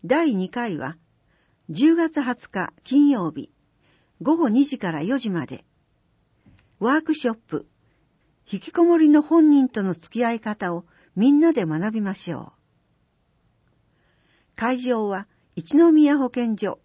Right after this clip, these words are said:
四階大会議室。定員は先着順二十人。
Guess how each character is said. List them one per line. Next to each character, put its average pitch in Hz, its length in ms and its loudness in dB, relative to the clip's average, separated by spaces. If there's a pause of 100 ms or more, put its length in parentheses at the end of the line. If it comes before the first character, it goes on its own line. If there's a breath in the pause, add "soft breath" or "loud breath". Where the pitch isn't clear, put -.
四 285 240 2
階 254 260 -4
大 233 240 -4
会 247 260 -6
議 196 80 -8
室。 - 440 -18 (1200)
定 285 240 2
員 262 260 0
は 208 220 -4
先 311 280 2
着 294 300 -4
順 226 320 -4
二 214 160 -2
十 233 240 -4
人。 131 240 -8